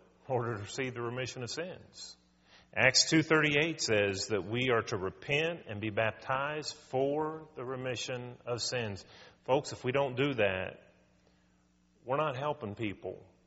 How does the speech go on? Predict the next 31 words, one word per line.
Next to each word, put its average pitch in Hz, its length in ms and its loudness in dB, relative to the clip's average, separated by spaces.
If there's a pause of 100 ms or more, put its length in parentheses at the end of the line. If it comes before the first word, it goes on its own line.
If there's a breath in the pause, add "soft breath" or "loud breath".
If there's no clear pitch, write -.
(680)
We're 120 140 0
not 156 240 4
convincing 147 580 4
or 104 120 4
helping 143 400 6
people 131 360 0
by 113 200 8
telling 135 360 4
them 120 140 2
they're 117 280 4
okay 123 380 0
when 104 200 -4
they 101 80 -2
haven't 110 300 -2
done 107 180 -2
what 98 160 -6
the 98 60 -8
Lord 98 260 -6
says. - 840 -8 (680 soft breath)
We 120 140 4
need 131 160 6
to 104 100 6
love 123 340 10
them. 143 320 2
We 113 100 2
need 120 180 4
to 120 40 8
understand 117 580 2
their 101 80 2
background, 135 800 4
but, 101 140 2